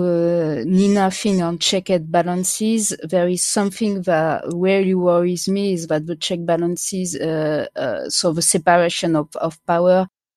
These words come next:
is, might be more and, m-, more and more, like, uh, abused.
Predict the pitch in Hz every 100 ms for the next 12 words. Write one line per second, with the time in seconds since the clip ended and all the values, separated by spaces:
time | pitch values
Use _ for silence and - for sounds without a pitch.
0 | _ - 180 175 185 180 180 160 175 175
1 | 175 190 196 190 170 170 - 190 - 180
2 | 196 208 180 180 175 170 160 160 156 147
3 | 151 - 160 160 165 143 - - 165 160
4 | 180 202 214 -